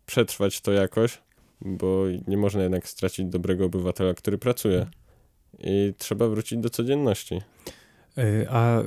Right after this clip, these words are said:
Speaker 2: jak oglądałeś ten film, zdawałeś sobie sprawę z całej otoczki tego projektu? Jak, jakie to jest duże? Jak to wygląda?
Speaker 1: Mm, nie, no.
Speaker 2: No właśnie.
Speaker 1: Sam film wyglądał, jak
Speaker 2: Mhm, mhm.
Speaker 1: był nakręcony za grosze w jakiejś piwnicy.
Speaker 2: A zmienia to jakoś coś w twoim odbiorze?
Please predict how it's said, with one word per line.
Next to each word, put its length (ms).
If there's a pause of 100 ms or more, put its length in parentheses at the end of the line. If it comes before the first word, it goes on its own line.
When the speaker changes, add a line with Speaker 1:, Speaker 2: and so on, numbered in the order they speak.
(220)
Speaker 2:
jak 180
oglądałeś 360
ten 120
film, 520
zdawałeś 440
sobie 100
sprawę 280
z 40
całej 220
otoczki 420
tego 200
projektu? 480
Jak, 120
jakie 260
to 60
jest 140
duże? 260
Jak 120
to 100
wygląda? 480 (960)
Speaker 1:
Mm, 560
nie, 220
no. 140 (100)
Speaker 2:
No 140
właśnie. 220
Speaker 1:
Sam 160
film 340
wyglądał, 460
jak 140 (280)
Speaker 2:
Mhm, 240 (180)
mhm. 260
Speaker 1:
był 280
nakręcony 640
za 140
grosze 680
w 80
jakiejś 280
piwnicy. 480 (920)
Speaker 2:
A 100
zmienia 320
to 280
jakoś 340
coś 260
w 60
twoim 240
odbiorze? 500